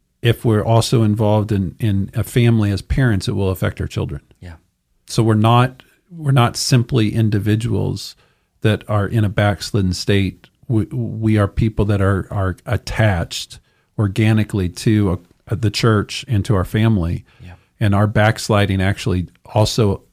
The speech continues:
Speaker 1: affects them in a negative way.
Speaker 2: Well, think about all the examples that we gave of particular backsliders. So
Speaker 1: Mm-hmm.
Speaker 2: the prodigal son, who's, who's, who's, uh, who did his sin affect? His, his father.
Speaker 1: Mm-hmm.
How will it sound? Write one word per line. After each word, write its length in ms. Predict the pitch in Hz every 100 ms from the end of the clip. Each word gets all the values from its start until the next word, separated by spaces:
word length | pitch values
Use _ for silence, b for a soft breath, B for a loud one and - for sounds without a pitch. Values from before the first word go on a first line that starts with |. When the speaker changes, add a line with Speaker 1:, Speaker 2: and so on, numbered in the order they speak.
| -
Speaker 1:
affects 500 | 101 - 117 104 -
them 460 | 95 104 107 92
in 80 | 90
a 60 | 90
negative 380 | 87 87 90 87
way. 280 | 90 95 -
Speaker 2:
Well, 120 | 143
think 180 | 143 127
about 220 | 156 139
all 120 | 135
the 100 | 127
examples 480 | 107 98 127 117 98
that 120 | 113
we 80 | 107
gave 340 | 98 113 113
of 240 | 104 95 -
particular 680 | - 113 - 156 - 123 98
backsliders. 680 | 92 80 - 95 80 73 73
So 380 | - 110 95 90
Speaker 1:
Mm-hmm. 260 | - 87 85
Speaker 2:
the 100 | 113
prodigal 440 | - 143 131 123
son, 300 | 113 151 123 95
who's, 460 | 98 123 - - -
who's, 380 | 123 120 101 - -
who's, 400 | 95 123 - -
uh, 240 | - 95 85 - - b b
who 220 | b 147 143
did 160 | 135
his 180 | 123 143
sin 160 | - 117
affect? 500 | 95 92 - - - _ _ _ _ _ _ _ _ _
His, 240 | 123 113 -
his 160 | 104 110
father. 440 | - 175 143 73 -
Speaker 1:
Mm-hmm. 340 | 95 - 95